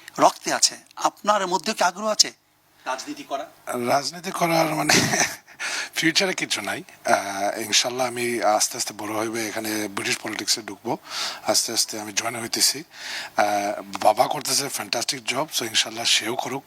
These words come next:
Speaker 2: বাংলাদেশের পলিটিক্স। So বেটার এক সাইডে আব্বা থাকে, বা, বা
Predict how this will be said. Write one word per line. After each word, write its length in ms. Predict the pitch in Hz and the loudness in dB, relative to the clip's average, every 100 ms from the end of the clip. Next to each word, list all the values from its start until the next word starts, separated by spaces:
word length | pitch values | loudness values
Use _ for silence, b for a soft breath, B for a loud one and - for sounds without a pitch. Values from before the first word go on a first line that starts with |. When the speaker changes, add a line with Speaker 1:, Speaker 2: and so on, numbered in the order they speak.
| - | -12
Speaker 2:
বাংলাদেশের 540 | 113 117 113 113 113 - | -4 -2 0 2 2 0
পলিটিক্স। 640 | 120 110 135 135 - - | -6 -4 -6 -2 0 0
So 200 | 110 104 B B B - | -4 -6 B B B -4
বেটার 320 | 117 139 127 | 0 0 0
এক 140 | 123 - | 2 2
সাইডে 280 | 131 117 | 0 0
আব্বা 260 | 120 101 117 | -2 0 -2
থাকে, 340 | - 117 139 | 0 0 -2
বা, 320 | 151 117 113 98 | -4 0 0 2
বা 280 | 107 101 | -2 -4